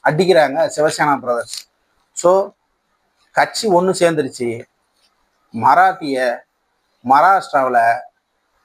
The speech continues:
பாஜகவை விரட்டாம அவங்க விட மாட்டாங்க. நம்மளுக்கு ஒரு கொண்டாட்டம்,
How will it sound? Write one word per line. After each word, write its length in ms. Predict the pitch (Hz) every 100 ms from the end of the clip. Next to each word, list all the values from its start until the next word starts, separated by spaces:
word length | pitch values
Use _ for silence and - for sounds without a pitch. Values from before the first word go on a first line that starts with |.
| _ -
பாஜகவை 720 | 139 175 180 170 147 131 139 131 117
விரட்டாம 580 | 147 170 175 165 147 143
அவங்க 400 | 160 139 135 120
விட 180 | 123 143
மாட்டாங்க. 440 | 135 113 113 107 104 - _ _ _
நம்மளுக்கு 340 | 120 135 151 147
ஒரு 260 | 135 135
கொண்டாட்டம், 640 | 123 131 160 156 120 123